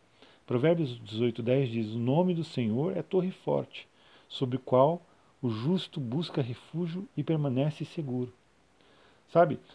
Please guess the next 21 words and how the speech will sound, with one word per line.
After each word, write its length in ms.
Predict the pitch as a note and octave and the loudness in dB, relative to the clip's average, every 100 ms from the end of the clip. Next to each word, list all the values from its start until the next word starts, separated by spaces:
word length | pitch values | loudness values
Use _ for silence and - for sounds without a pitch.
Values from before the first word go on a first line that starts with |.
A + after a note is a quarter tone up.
| - - | -6 0
é, 760 | A#2+ B2 B2 A#2+ A#2 A#2 A#2 | 2 4 4 4 4 4 2
é, 20 | - - _ _ _ _ - | -4 -14 _ _ _ _ -14
se 140 | - | -4
a 20 | D3 | 0
gente 220 | F#3 - | 0 -2
for 320 | - G3 F3 | -4 0 0
ver 420 | C3 A#2+ C3 G#2+ - _ _ _ _ _ | 0 2 2 2 -4 _ _ _ _ _
algumas 340 | D3 A2+ C3 B2 | -6 -2 0 -2
situações 800 | - A2+ - - C#3 A#2 - - _ _ _ - | -4 -6 -6 -4 -2 -4 -8 -18 _ _ _ -8
e 140 | A#2+ | -8
lembrar 520 | - A2+ G#2+ B2 D3+ | -4 -2 0 0 -2
daquilo 360 | C3+ A2 - A2 | -2 -2 -2 -4
que 100 | - | -4
Deus 220 | G#2 G#2+ | -6 -6
tem 120 | - | -8
feito 400 | G2+ - G#2 - G2+ _ _ - | -10 -6 -8 -8 -16 _ _ -10
em 60 | |
relação 520 | G2+ G#2 G2 - G#2+ | -6 -4 -6 -6 -6
a, 100 | G2+ - | -6 -8
a 20 | G2+ | -8
nós, 540 | G2+ B2+ E2 - - | -4 -2 -4 -6 -16